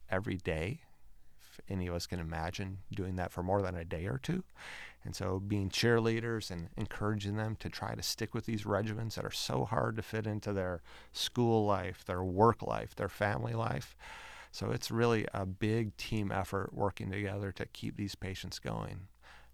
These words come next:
The great thing, though, is we now have so much hope.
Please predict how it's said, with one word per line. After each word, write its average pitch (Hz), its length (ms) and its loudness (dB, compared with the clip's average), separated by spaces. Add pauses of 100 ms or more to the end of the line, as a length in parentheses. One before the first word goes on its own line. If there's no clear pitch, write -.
The 117 60 -6
great 143 280 0
thing, 120 240 0
though, 101 220 2
is 104 300 -2 (300)
we 104 140 0
now 104 240 4
have 87 240 0 (200)
so - 240 8
much 98 180 4
hope. 95 240 0